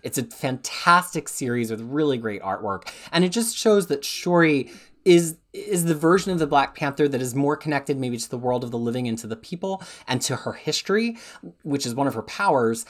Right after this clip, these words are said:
than Black Panther T'Challa is, who's connected more to the world of heroism and to the idea of ruling and the idea of being a figurehead. And they're re-, a really interested two sides of the coin.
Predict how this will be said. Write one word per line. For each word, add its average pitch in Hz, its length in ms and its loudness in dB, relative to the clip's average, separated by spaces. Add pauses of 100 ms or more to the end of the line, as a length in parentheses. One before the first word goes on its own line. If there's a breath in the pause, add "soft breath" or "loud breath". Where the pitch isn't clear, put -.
(160 loud breath)
than 143 640 2
Black 135 300 -2
Panther 160 600 0
T'Challa 185 600 0
is, 117 360 -2 (200 loud breath)
who's - 200 2
connected 151 440 0
more 143 180 4
to 143 140 -4
the 147 80 2
world 135 320 0
of 123 100 -4
heroism 135 500 2
and 120 200 -4
to 131 100 -8
the 123 120 -2
idea 120 280 0
of 113 200 -4
ruling 127 460 4
and 117 220 -2
the 110 80 -2
idea 110 240 -2
of 110 100 -6
being 101 180 -10
a 101 60 -12
figurehead. - 540 -8 (260 loud breath)
And 147 140 2
they're 151 100 6
re-, 160 300 2
a 156 80 2
really 165 300 2
interested 127 420 -6
two - 160 -10
sides 113 320 -2
of 110 80 -12
the - 80 -10
coin. 165 400 -4